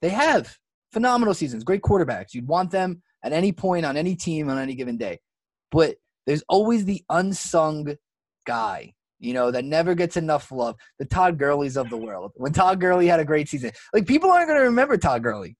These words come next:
for almost, like, for being the closest running back to win M V P in a really long time. And, like, the Bills, like you said,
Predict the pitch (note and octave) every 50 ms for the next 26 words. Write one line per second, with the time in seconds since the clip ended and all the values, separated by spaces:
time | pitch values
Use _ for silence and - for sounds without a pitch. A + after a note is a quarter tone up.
0 | _ - E3 D#3+ E3 E3 D#3+ D#3 D#3 C#3+ - - - _ - F3 F3 D#3+ - G#3
1 | F#3 E3+ G#3+ G#3+ G3+ G3+ G3 E3+ - - D#3 E3 F3+ F3+ E3 - E3+ D#3+ - -
2 | B2 A#2+ C3 D3 D3 D3 D3 C#3+ C3+ C3 B2+ - - C#3+ C3+ C3+ C3+ C#3 C3+ C3
3 | B2 B2 A#2+ B2 B2+ B2+ B2+ A#2+ A#2 A2+ A#2 A#2 A#2 A#2+ A2+ A2+ A2+ A2+ A2+ A2+
4 | - B2 A2 G#2 A2+ - _ _ _ _ - G3 A3 A3+ A3 G3 - _ _ _
5 | _ _ D3+ F3+ A3+ G#3+ E3+ F3+ A#3 C#4 C4+ G3 D#3 E3+ F#3 E3 G#3 G3+ - B3
6 | A3